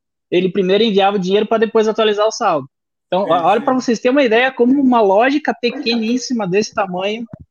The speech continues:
Speaker 1: gerou
Speaker 2: Sim.
Speaker 1: sessenta milhões de dólares de prejuízo.
Speaker 2: Essa,
Speaker 1: Entendeu?
Speaker 2: essa que, então, que é a máquina de dinheiro infinito. É essa aí.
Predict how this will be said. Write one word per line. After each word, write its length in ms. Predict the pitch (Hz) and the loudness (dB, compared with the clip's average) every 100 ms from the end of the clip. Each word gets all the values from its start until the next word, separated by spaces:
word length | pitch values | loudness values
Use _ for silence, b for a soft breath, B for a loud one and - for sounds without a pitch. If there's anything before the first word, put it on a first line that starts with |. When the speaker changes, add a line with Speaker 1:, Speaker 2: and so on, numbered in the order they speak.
| - | -8
Speaker 1:
gerou 280 | 156 175 175 | -4 -2 -4
Speaker 2:
Sim. 100 | 190 | -6
Speaker 1:
sessenta 300 | 185 175 196 | -6 -6 -4
milhões 420 | 185 170 175 170 | -4 -8 -8 -10
de 80 | 180 | -6
dólares 420 | 147 151 156 156 | -2 -2 -2 -4
de 100 | 160 | -6
prejuízo. 500 | - 156 165 135 185 | -6 -8 -8 -8 -8
Speaker 2:
Essa, 280 | 220 - 233 | -8 -8 -8
Speaker 1:
Entendeu? 240 | 220 190 | -8 -6
Speaker 2:
essa 280 | 190 226 233 | -4 -4 -6
que, 140 | 220 208 | -10 -14
então, 300 | 180 185 196 | -12 -12 -8
que 80 | 202 | -8
é 20 | |
a 60 | |
máquina 380 | 190 175 196 208 | -4 -4 -4 -8
de 120 | 180 | -12
dinheiro 360 | 175 175 170 190 | -14 -12 -10 -10
infinito. 580 | 202 202 185 190 147 127 | -10 -12 -12 -14 -14 -10
É 140 | 139 | -8
essa 220 | 156 160 | -8 -8
aí. 360 | 180 170 - | -10 -10 -12